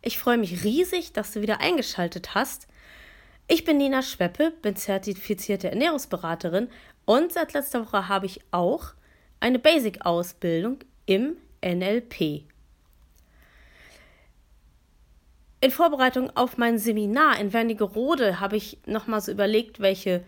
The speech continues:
Fragen und Anregungen eigentlich so aus der Mailingliste, aus der WhatsApp-Gruppe und so weiter gekommen sind. Und dabei ist so klar geworden, dass es immer wieder darum geht,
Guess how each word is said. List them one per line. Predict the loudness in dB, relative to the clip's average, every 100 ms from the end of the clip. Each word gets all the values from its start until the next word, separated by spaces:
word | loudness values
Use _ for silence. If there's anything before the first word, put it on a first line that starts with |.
| -14 _ -20 _ _ -18
Fragen | -14 -4 4 4 4 2 -4 -8 -16 _
und | 0 2 0 -2 -4 -12 _ _ _ _ _ _ _ -10 -2
Anregungen | 0 2 2 0 -2
eigentlich | -2 -4 -6 -6
so | -4 -2 -4
aus | -6
der | -4
Mailingliste, | 0 0 0 -2 -4 -4 -4 -4
aus | -4
der | -4 -2
WhatsApp-Gruppe | -2 -4 -6 -6 -6 -2 -2 -2 -8 _
und | -6 -4
so | -4
weiter | -2 -2 -4 -8
gekommen | -8 -2 0 0
sind. | 0 -2 -4 -8 _ _ -20 -20 -20 -18 -18 -20 _ -6 0
Und | 0 0 -8 _ _ _
dabei | -2 0 0
ist | -2
so | -6
klar | -6 -2 0 -2
geworden, | -4 -2 -2 -2
dass | -2 -4
es | -8
immer | -2 0 0
wieder | 0 -2
darum | -2 -2 -2
geht, | 0 -2 -2